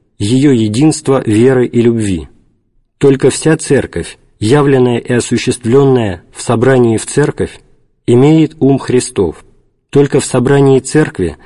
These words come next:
все дары, все служения раскрываются в своём единстве и нераздельности, как явление единого духа, наполняющего всё тело.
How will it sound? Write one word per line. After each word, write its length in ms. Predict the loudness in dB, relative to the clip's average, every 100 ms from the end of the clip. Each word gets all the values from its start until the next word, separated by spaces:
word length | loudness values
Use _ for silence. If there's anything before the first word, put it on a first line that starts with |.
| _
все 260 | -12 -2 0
дары, 380 | 2 2 0 -2
все 260 | -4 -4
служения 720 | -2 0 2 2 2 0 -4 -16 _
раскрываются 840 | -2 -2 0 2 4 4 2 0 -4
в 40 |
своём 420 | 0 0 2 0 0
единстве 640 | -2 0 0 -2 -2 -2
и 160 | 0 0
нераздельности, 1000 | 2 0 -2 0 -2 -2 -8 -12 -14 -16 _ _ -6
как 220 | -4 2
явление 680 | 2 4 4 4 2 0 -2
единого 600 | -2 0 2 2 2 0
духа, 440 | 0 -2 -2 -4 -6 -4
наполняющего 960 | -2 0 2 2 4 2 0 0 0 -2
всё 280 | -2 -2
тело. 440 | -2 -2 -4 -6